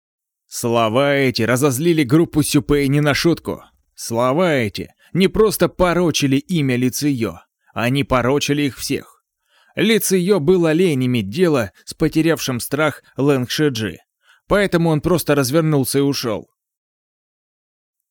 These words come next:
«Эй, не ты ли до этого кичился своей гордостью? Обещал, что я завтра не поднимусь на ноги.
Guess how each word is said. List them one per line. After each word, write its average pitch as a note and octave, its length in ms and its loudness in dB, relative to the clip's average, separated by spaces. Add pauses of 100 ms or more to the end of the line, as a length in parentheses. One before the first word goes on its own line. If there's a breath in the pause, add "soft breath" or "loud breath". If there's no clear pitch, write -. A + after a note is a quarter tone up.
(140)
«Эй, F3+ 680 2
не D#3 200 2
ты G#3+ 260 2
ли F#3 120 2
до D3 120 2
этого G3+ 440 2
кичился A3 480 2
своей A3 300 2
гордостью? C3 840 0 (100)
Обещал, C#3+ 680 2
что - 180 0
я G3 140 4
завтра G#3 320 2
не G#3 120 2
поднимусь A3+ 460 2
на A3+ 160 2
ноги. A2 360 -4